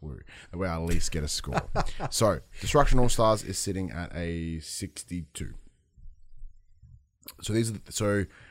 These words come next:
Speaker 1: this is where, these, these are where things that are getting exciting. So, my list of games as they stand is Horizon Zero Dawn, for, uh, sorry, Horizon Forbidden West, which hasn't got a release date yet, nor is it coming.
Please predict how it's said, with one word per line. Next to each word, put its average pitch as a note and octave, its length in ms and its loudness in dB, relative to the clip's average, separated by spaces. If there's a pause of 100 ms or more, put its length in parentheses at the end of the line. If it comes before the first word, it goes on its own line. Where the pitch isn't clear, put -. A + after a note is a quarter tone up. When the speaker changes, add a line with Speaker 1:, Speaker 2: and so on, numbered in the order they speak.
(380)
Speaker 1:
this C3+ 200 -2
is D3+ 80 -2
where, D3 180 4
these, C3+ 220 0
these D3 200 2
are D#3 60 2
where C3+ 220 4
things A2+ 400 -2
that G#2 180 0
are F2+ 380 0
getting E2 500 -6
exciting. - 640 -12
So, A2+ 480 6
my C3+ 240 6
list C#3+ 300 4
of C3 100 -2
games A2 320 0
as G2 140 -2
they A2 120 2
stand E2+ 360 -2
is E2 120 -6
Horizon F#2+ 460 0
Zero A2+ 240 2
Dawn, F#2+ 240 0
for, G2+ 140 -4 (100)
uh, F#2 60 -2
sorry, F#2+ 220 0
Horizon A#2 420 4
Forbidden A2 320 0
West, F2 260 -2
which - 120 -4
hasn't F#2+ 580 -4
got F2 200 -8 (100)
a E2 60 -8
release D#2+ 360 -6
date C2+ 260 -10
yet, D2 180 -10
nor E2 200 -6
is D2+ 80 -12
it - 80 -18
coming. C#2+ 260 -12